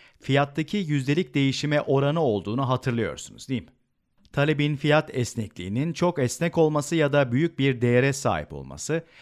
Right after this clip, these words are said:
fiyattaki belirli bir yüzdelik değişim için miktardaki yüzdelik değişimin de büyük olacağı anlamına gelir. İsterseniz grafik üzerinde de gösterebilirim. Bu şekilde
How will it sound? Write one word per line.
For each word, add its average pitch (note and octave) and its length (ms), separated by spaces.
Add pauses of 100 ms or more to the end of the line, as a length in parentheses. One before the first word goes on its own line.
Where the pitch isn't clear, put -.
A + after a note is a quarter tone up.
(160)
fiyattaki C#3+ 760
belirli D3 420
bir D3+ 100
yüzdelik A#2+ 600
değişim G#2 360
için D#3 340 (280)
miktardaki D3 680
yüzdelik C#3 520
değişimin C3 500
de C#3 200 (200)
büyük C3+ 340
olacağı B2 460
anlamına E2+ 480
gelir. - 420 (600)
İsterseniz A2 640
grafik B2+ 360
üzerinde G2 440
de A2+ 80
gösterebilirim. G2 760 (560)
Bu G3+ 140
şekilde B2 640